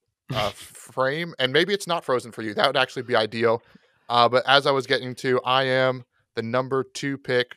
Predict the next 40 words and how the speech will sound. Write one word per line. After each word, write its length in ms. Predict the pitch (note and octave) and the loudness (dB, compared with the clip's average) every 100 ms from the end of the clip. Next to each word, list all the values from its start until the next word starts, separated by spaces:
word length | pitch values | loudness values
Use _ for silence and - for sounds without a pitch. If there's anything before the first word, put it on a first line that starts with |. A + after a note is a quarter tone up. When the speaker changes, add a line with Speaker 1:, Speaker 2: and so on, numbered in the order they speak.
| - | -20
Speaker 1:
the 60 | |
cou-, 180 | A2 A#2+ - | -8 -6 -6
the 140 | A2 G#2+ | -6 -6
couch 340 | B2+ A#2 - | -2 -2 -4
G 140 | B2 | -8
M 100 | A2+ | -8
picking 260 | G2+ A#2+ A2 | -8 -12 -12
for 100 | A2 | -10
the 200 | G#2+ A2 - _ _ - | -10 -10 -16 _ _ -8
Jets. 360 | G#2 - - - _ _ _ _ | -8 -8 -18 -20 _ _ _ _
This 120 | D3+ | -8
is 140 | F#3 D#3 | -6 -6
when 120 | D#3+ | -4
the 120 | D3 | -6
draft 340 | B2 B2 A#2 - | 0 2 2 0
starts, 340 | B2+ A2 - | -2 -2 -2
guys. 500 | A#2+ A2+ A2 G#2+ - _ _ _ _ - | 0 2 2 0 -6 _ _ _ _ 0
Uh, 300 | A2+ A2 G#2+ - _ _ | 4 4 4 -4 _ _
the 100 | A#2+ | -12
drafts 340 | A2+ B2+ C#3 - | 0 4 4 2
have 160 | C3 | 0
been 120 | C#3 C#3 | 0 -4
pretty, 260 | D3+ C#3 A#2 | -2 0 -2
or 160 | A#2+ G#2 | -2 -4
the 120 | G2 | -6
drafts, 560 | - G2+ G2 F#2 - - | -12 -6 -6 -6 -12 -20
wow. 360 | G#2 G2 F#2 E2 _ _ - | -8 -8 -8 -14 _ _ -12
The 80 | G#2+ | -12
Jets 560 | - B2 A2+ - - - | -6 0 0 -2 -12 -6
have 340 | - B2+ C3+ | 2 2 2
been 160 | D3 C3 | -2 -6
pretty 280 | - C3+ A#2 | -4 -4 0
active 320 | A2+ B2 C3 | 0 0 -4
this 120 | B2+ | -10
free 180 | - C3 | -6 -6
agency, 220 | A#2+ - | -6 -8
getting 300 | A2 A2+ A#2 | -4 -4 -4
some 160 | - B2 | -6 -8
of 80 | A2+ | -4
my 140 | G#2 | -6